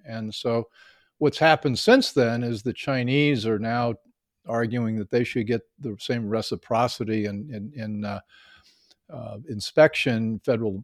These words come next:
inspection, as the Europeans are getting, which means we would rely on the Chinese drug inspectors to tell us what,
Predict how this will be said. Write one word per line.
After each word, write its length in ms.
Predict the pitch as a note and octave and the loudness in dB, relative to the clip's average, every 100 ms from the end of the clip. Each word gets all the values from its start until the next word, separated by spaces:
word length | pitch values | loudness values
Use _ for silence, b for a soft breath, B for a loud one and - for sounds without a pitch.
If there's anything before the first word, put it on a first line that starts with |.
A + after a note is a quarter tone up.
| D3 | -10
inspection, 640 | G#2 - D3+ C#3+ - A2+ | -12 4 4 4 -2 -2
as 260 | A2 G2 - C#3+ | -2 -4 -8 -6
the 80 | |
Europeans 560 | A2+ A#2+ - D#3+ F#3 B2 | -2 -2 0 2 4 4
are 100 | G#2+ | 2
getting, 400 | G2 F#2 F#2+ A2 B2 | -2 -4 -6 -8 -10
which 200 | A2 - | -12 -6
means 360 | A#2 A2+ G#2 | -2 -2 -2
we 160 | A2 B2 | -2 0
would 160 | A#2+ A2+ | 0 -2
rely 440 | A#2+ A2 A#2 A#2 | -2 0 0 0
on 200 | A2 G#2+ | -2 -4
the 100 | G2+ | -8
Chinese 800 | - - A2+ G#2+ C3 D3 B2+ - - b b b b - | -8 -4 -2 0 4 4 4 -2 -8 b b b b -16
drug 280 | A#2 A#2+ A2+ | -2 2 2
inspectors 680 | G#2+ G2+ - G#2+ - G#2+ G#2 | -2 -4 -2 -2 -2 -6 -6
to 120 | - | -10
tell 280 | - B2 A2+ | -6 -2 0
us 200 | G#2 - | -2 -6
what, 240 | - A2 | -4 -4